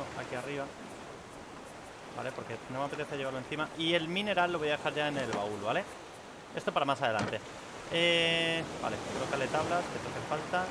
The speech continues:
Bebe un poquito de agua potable. Y llena esto, ¿no? Uf, vale, ahora al principio es un coñazo lo del tema este. Luego después ya cuando tengamos la desalinizadora avanzada y todo ese tipo de cosas, pues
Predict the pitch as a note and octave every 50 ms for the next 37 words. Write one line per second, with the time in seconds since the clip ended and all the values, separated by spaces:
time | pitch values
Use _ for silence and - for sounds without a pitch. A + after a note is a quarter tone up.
0 | - - - - - - - - - - - - - - - - - - - -
1 | - - - - - C#3 C3+ C3 C3+ C3 B2+ B2+ - - - - - - - -
2 | C3+ B2 - A#2 A#2+ B2+ A2+ B2 B2 A#2+ A#2+ - - - - - - - - B2+
3 | C3 B2+ A#2 A#2 A2 A2 A2+ - D3+ E3+ F3 F#3+ G3+ G#3 G#3+ - - - - -
4 | - - - - - - - - - - - - - - - - - - - -
5 | - - - - - - - D3 D#3 E3 D3 - - - - C3 A#2+ G#2+ G2+ G2+
6 | - - G#2+ G2+ G2+ G2+ - - - - - - - - - - - - - -
7 | - - - - - - - - - - B3 C4+ D#4 - - - - - - -
8 | F#3 F#3 G#3 G3 F#3 F3+ F#3 G3 G#3 A#3+ C4 C4 - C4+ C4 - - B3+ B3+ D4
9 | C#4+ C4+ - A#3+ A3+ G3+ - - E3 C3 A#2+ A#2+ A#2 - - C#3+ C3 C3 C3 B2+
10 | A#2+ - C3+ B2+ A#2+ A#2 A#2 - - C#3 C3 D3 E3 F#3+ G#3+ G#3+ - A#3+ A3+ A#3
11 | A3 A3 G#3+ G#3 - G#3 G3 G3 F#3+ G3 F#3 F#3 F3+ F3 E3+ E3+ E3+ D#3+ E3+ -
12 | - E3+ E3 E3 E3 D#3+ - D#3 C#3+ D3 D#3+ E3 D3+ C#3 C3 A#2+ - - E3 F3+
13 | F#3+ F#3 F3 E3+ D#3+ D#3+ D3+ E3+ - E3+ - D#3+ B2+ D3+ D3 C#3+ E3+ - G#3 G3+
14 | - D3 B2+